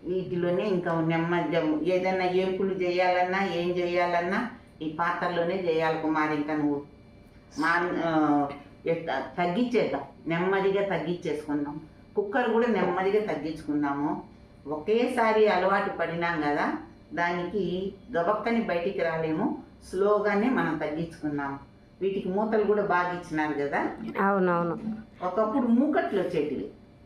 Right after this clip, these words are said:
Speaker 1: మూకట్లు తినేవాళ్ళు. మూకట్ అంటే ఏంది? మన అన్నం తినే పల్లెలు ఉంటాయిలే, ఆ
Speaker 2: తెలుసు
Speaker 1: విధంగా
Speaker 2: అత్తమ్మ.
Speaker 1: ఉండేటివి.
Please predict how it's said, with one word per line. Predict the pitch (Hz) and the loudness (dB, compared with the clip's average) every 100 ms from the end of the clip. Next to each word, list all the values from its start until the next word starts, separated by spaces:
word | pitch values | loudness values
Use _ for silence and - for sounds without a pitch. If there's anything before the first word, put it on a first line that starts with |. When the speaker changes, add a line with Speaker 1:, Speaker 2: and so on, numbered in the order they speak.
| - | -8
Speaker 1:
మూకట్లు | 175 254 330 262 226 | -2 0 0 0 2
తినేవాళ్ళు. | 185 185 185 165 151 120 - | 2 0 0 2 0 0 -2
మూకట్ | 180 240 262 302 | -2 0 2 2
అంటే | 214 214 | 2 2
ఏంది? | 202 202 208 | 2 2 2
మన | 202 185 165 151 - - - | 2 2 2 0 -4 -14 -6
అన్నం | 180 214 226 | -2 2 4
తినే | 202 185 | 4 2
పల్లెలు | 170 180 185 196 165 | 0 0 2 2 0
ఉంటాయిలే, | 147 147 135 156 | -2 -4 -4 -2
ఆ | - 185 208 | 0 4 6
Speaker 2:
తెలుసు | 302 370 | 6 6
Speaker 1:
విధంగా | 254 | 4
Speaker 2:
అత్తమ్మ. | 202 175 | 4 2
Speaker 1:
ఉండేటివి. | 160 - - | 2 0 -2